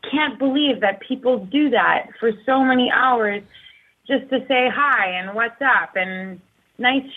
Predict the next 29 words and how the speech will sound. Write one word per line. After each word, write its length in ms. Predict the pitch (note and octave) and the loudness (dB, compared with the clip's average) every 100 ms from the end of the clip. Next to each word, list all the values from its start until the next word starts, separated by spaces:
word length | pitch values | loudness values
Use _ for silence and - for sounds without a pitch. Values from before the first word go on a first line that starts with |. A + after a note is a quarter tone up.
| - | 0
show. 500 | C#4+ C4 F3+ D3+ E3 | 4 4 4 -2 -4
It's 200 | G3 A3 - C#4+ | -4 -4 -2 2
so 540 | C4+ C4 C4 B3+ G#3+ - _ - - - | 4 4 2 0 -6 -14 _ -18 -12 -4
incredibly 880 | B3 A3+ - C#4+ B3+ A#3+ B3 A#3+ G#3 F#3+ | -2 -2 -2 2 4 4 0 -2 -4 2
generous 460 | B3 A#3+ A3 F#3+ F#3+ | 4 6 4 4 -2
with 220 | G3 G#3+ G#3+ | -4 -2 2
their 220 | G#3+ G#3+ | 0 0
time. 420 | A#3+ A#3 F#3+ E3 | 2 4 4 2
I, 160 | E3+ F3+ | 2 2
I 220 | - G3 - | 2 -2 0
can't 200 | A3 A3 | -4 -2
even 280 | G#3+ G3+ G3 | -4 -8 -10
believe 360 | G3+ G#3+ A3+ E3+ | -6 -4 -2 -2
it. 280 | C#3 - - - _ _ _ - | -2 -4 -10 -20 _ _ _ 0
Um, 580 | F3 F3 F3 E3+ F3 - _ _ _ - | 4 4 4 -2 -8 -12 _ _ _ 0
I 80 | A3+ | 2
love 260 | A#3 G3+ | 2 0
the 60 | F#3 | -4
cons. 540 | F#3 E3+ D3+ D3+ D3+ - | -8 -4 -2 -2 -6 -4
I 100 | - | -2
love 200 | G3 G#3 | 0 -2
the 120 | F3+ - - | -4 -12 -6
panels. 480 | - E3 F3 E3+ E3 | 0 2 2 0 -4
We 280 | E3 G3 G3+ | -6 -2 0
have 360 | G#3 G3 G3 F#3+ - - _ _ _ - | 2 2 0 -4 -18 -20 _ _ _ -4
incredible 640 | F#3+ F3 - G3+ F3 F3 - | -2 0 0 0 2 0 2
fans 440 | D#3+ D3+ D3+ D3+ | 2 4 2 0
that 200 | D3+ D3+ | 0 2
ask 420 | - D#3 D#3 - | 2 2 0 -6